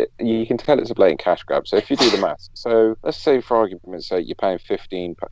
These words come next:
so it's fourteen ninety-nine, but we'll round it up to fifteen for argument's sake. So if one person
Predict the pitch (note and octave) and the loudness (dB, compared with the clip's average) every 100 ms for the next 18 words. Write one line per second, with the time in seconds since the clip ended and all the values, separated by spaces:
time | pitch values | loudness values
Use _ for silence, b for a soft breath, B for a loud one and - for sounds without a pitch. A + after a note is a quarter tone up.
0 | - - F#2+ - - B2 - G2+ F#2+ E2 | -10 2 2 2 0 -2 -2 0 0 2
1 | E2+ D2+ D2+ - C2 G2 A#2 F#2+ C#2 E2 | 0 -2 -2 0 2 4 4 4 2 0
2 | - E2+ E2+ - E2 D#2 D2 D#2 D#2 C2+ | -6 -12 -10 -10 -8 -10 -10 -6 -6 -6
3 | C#2+ C2+ - C#2 - _ _ _ _ _ | -12 -12 -6 -6 -6 _ _ _ _ _
4 | _ - - G2+ - - D3+ D3 - C3+ | _ -4 2 2 2 2 4 4 4 4
5 | A#2+ - A1+ B1+ | 4 2 -6 -8